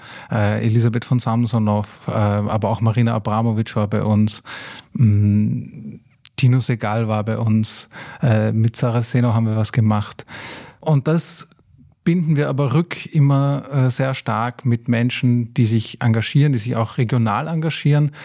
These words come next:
Und das bringe ich jetzt auch als Theater- und Filmmensch sehr stark mit, ist eine erzählerische Grundhaltung. Wir wollen auch von dem Engagement der Menschen erzählen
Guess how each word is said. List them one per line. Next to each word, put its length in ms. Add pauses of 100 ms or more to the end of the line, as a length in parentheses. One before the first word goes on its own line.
(320)
Und 580 (340)
das 180
bringe 260
ich 160
jetzt 340
auch 300
als 360
Theater- 500
und 120
Filmmensch 520
sehr 180
stark 240
mit, 260 (300)
ist 100
eine 120
erzählerische 580
Grundhaltung. 800
Wir 180
wollen 400 (280)
auch 260
von 180
dem 120
Engagement 580
der 80
Menschen 360
erzählen 600